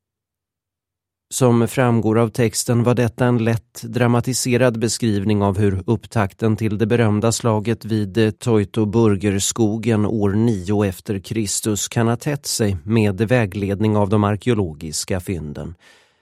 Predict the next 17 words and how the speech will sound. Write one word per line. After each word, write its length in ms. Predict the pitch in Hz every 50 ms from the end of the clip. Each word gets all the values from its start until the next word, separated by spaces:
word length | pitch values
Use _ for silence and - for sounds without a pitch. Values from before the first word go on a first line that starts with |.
| _ _ _ -
Välkända 600 | 127 131 131 120 - - 143 131 131 127 139 123
fakta 480 | - 139 123 - - _ _ 151 143
är 120 | 127 117 117
att 120 | 117 -
en 200 | 123 113 107 104 90 82
romersk 540 | 104 107 117 113 113 113 110 101 - - -
armé 360 | 117 113 113 110 107 110 117
på 140 | - - 113
sammanlagt 560 | - 127 113 107 110 104 101 107 107 - -
tjugotusen 880 | - - 131 120 104 95 104 113 107 - 120 104 92 92 - 120 113 113
man, 360 | 107 101 104 95 90 85 101 - _ _ _ _
fördelade 460 | - 127 110 110 101 98 95 92 98 92
på 100 | - 104
tre 300 | - - 107 110 104 104
legioner 720 | 101 107 95 87 107 113 110 104 98 104 101 104 104 104
med 120 | 107 107
hjälptrupper 880 | 98 123 110 92 92 - - - - 110 104 98 - _ - 117 107 101